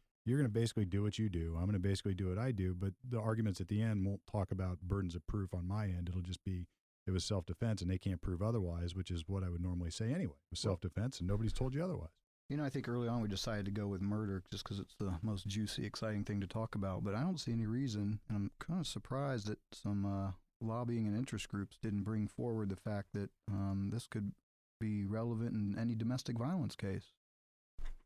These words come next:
Speaker 2: You know,
Speaker 1: Uh,
Speaker 2: you've got
Speaker 1: yeah.
Speaker 2: a use of force, and, you know, and if you've got two people with a scratch on their face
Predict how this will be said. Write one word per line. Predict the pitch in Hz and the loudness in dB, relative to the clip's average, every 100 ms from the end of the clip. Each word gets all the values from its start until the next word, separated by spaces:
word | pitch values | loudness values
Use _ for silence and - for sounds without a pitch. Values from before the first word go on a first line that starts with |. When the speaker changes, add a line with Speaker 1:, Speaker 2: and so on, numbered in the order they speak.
| _ 117 | _ -2
Speaker 2:
You | |
know, | 107 | 2
Speaker 1:
Uh, | 104 | 2
Speaker 2:
you've | 123 | 2
got | 123 | 2
Speaker 1:
yeah. | 110 | 2
Speaker 2:
a | 120 | 2
use | 135 | 0
of | 135 | -4
force, | - 131 151 185 - | -4 -2 -2 -4 -4
and, | 123 117 117 | -2 0 2
you | |
know, | 123 120 | 0 0
and | 117 110 | 0 -2
if | 107 | -2
you've | 120 | -2
got | 117 117 | -2 -2
two | - 135 | -4 -2
people | 143 139 143 | -2 -2 0
with | 120 | 0
a | 104 | -2
scratch | - 127 123 - | -2 -2 -4 -2
on | 123 | 0
their | 117 110 | 0 -2
face | 123 120 147 - | -2 0 0 -4